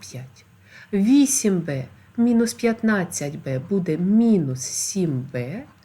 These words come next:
дорівнює п'ятдесят п'ять мінус шість. Це в нас буде сорок дев'ять.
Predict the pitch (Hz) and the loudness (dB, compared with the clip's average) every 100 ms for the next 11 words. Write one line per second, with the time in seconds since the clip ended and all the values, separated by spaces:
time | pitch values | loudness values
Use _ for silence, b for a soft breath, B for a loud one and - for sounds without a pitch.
0 | B B B B 180 226 220 196 147 127 | B B B B 2 4 4 2 0 -4
1 | - - 185 175 196 - 190 160 - - | -6 -4 -2 0 -2 -2 -4 -4 -6 -2
2 | 180 131 127 - 175 180 170 131 127 - | -2 -2 -6 -6 -2 0 0 -2 -6 -8
3 | - 254 370 - - - b b - 359 | -6 -2 -2 -2 -12 -20 b b -6 -2
4 | 311 269 247 254 247 247 - - 165 190 | 0 -2 -4 -6 -6 -8 -10 -8 -4 -4
5 | 214 190 - 147 135 123 131 | -4 -6 -12 -10 -8 -6 -10